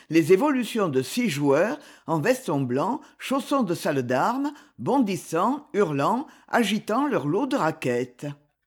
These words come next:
Ce jour d'hippodrome tombé des hautes vitres, ce fil étendu, les cris rauques, les voltes, les écarts de ces casaques blanches, l'impassible correction des garçons de salle,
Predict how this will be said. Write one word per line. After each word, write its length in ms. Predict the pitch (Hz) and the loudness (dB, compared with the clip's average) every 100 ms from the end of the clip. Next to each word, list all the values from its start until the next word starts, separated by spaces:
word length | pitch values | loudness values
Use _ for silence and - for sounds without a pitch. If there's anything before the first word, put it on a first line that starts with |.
| _ _ _ _ _ _ _ _ _ _ _ | _ _ _ _ _ _ _ _ _ _ _
Ce 220 | - 202 | 2 4
jour 260 | 165 190 294 | 6 2 0
d'hippodrome 680 | 285 285 233 175 208 190 139 | 2 2 0 2 2 2 0
tombé 380 | - 247 247 202 | 2 2 2 2
des 120 | 156 | 4
hautes 220 | 185 - | 4 2
vitres, 540 | 139 131 170 247 - 294 - - | 0 2 0 -2 -8 -10 -14 -8
ce 180 | - 185 | 0 0
fil 240 | 262 285 | 0 0
étendu, 680 | 277 - 160 151 135 196 - - - | 0 0 -2 2 2 0 -4 -10 0
les 120 | 185 | 0
cris 220 | 190 170 | 2 0
rauques, 500 | 147 135 196 - - 277 - | 2 4 4 2 -4 -6 -6
les 160 | - 180 | 2 4
voltes, 500 | 127 160 208 269 - 254 | 4 2 2 0 -4 0
les 240 | 165 156 214 | 2 2 0
écarts 340 | 220 254 220 | 2 0 0
de 80 | 156 | -2
ces 200 | 151 143 | -2 -4
casaques 380 | 240 240 233 156 | -2 -2 -2 -2
blanches, 560 | 131 135 196 247 - 294 - - - | 0 0 0 -4 -6 -8 -10 -20 -2
l'impassible 720 | 165 165 285 294 294 240 185 | 0 2 0 0 0 0 0
correction 560 | 196 180 170 - 220 175 | 2 0 0 -2 -2 0
des 140 | 135 | 0
garçons 360 | 143 202 247 208 | -2 -4 -4 0
de 140 | 139 | -2
salle, 520 | - 139 160 220 269 | -2 -2 0 0 -4